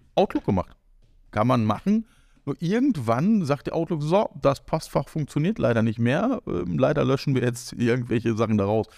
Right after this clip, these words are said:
Hat regelmäßig zu Riesentheater geführt. Heute, ähm, ist er einen Schritt weiter, hat drei E-Mail-Adressen rausgemacht. Trotzdem recorden wir die. Also es ist egal, was der da jetzt hin und her schiebt, er kann seine Philosophie weiterfahren, wenn er das gut findet. Ne, das ist,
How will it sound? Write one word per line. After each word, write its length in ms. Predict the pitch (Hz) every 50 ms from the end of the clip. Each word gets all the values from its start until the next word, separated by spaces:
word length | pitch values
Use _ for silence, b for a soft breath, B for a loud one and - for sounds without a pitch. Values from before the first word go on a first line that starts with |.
| B B B B B B B B _
Hat 320 | - 107 120 - - - - 110
regelmäßig 540 | 113 135 143 143 131 131 139 135 - 127 117
zu 120 | - -
Riesentheater 640 | 117 117 127 123 117 120 - 104 110 127 139 - 135
geführt. 400 | 127 117 - 135 131 131 123 -
Heute, 280 | 117 120 120 - -
ähm, 600 | 123 123 120 117 - 95 110 107 107 107 107 101 104
ist 120 | - - -
er 80 | 113
einen 60 | 104
Schritt 240 | - - - 95 92
weiter, 400 | 98 98 110 117 - 156 165 175 - _ -
hat 100 | 104 92
drei 180 | - - 107 110
E-Mail-Adressen 680 | 104 120 120 117 117 117 113 - - 117 113 - 120
rausgemacht. 520 | 110 113 120 117 - 123 120 127 131 - - - _ _ _ - _
Trotzdem 400 | - - 110 98 - - 117 104
recorden 440 | 104 110 104 - 120 127 135 123 90
wir 80 | 82
die. 200 | 78 87 85 78
Also 220 | - 110 98 104 110
es 80 | 104
ist 80 | 104 107 B B B B B B B
egal, 340 | - 120 113 120 120 131 131
was 120 | 135 123
der 140 | - - 120
da 100 | 120 123
jetzt 220 | 120 120 117 - -
hin 100 | 120 113
und 140 | 117 -
her 160 | - 113 131 131
schiebt, 260 | - - 131 120 -
er 80 | 120 110
kann 200 | - 117 113 110
seine 300 | 104 110 110 127 127 120
Philosophie 580 | - 131 123 120 107 107 113 101 - 113 107
weiterfahren, 600 | 98 104 107 113 - 131 117 - - 131 131 123
wenn 120 | 107 107 104
er 80 | -
das 160 | 98 107 98 -
gut 180 | - 120 117
findet. 420 | - - 143 135 131 170 196 - - _ _
Ne, 100 | - 113
das 160 | 123 123 -
ist, 140 | 113 110 -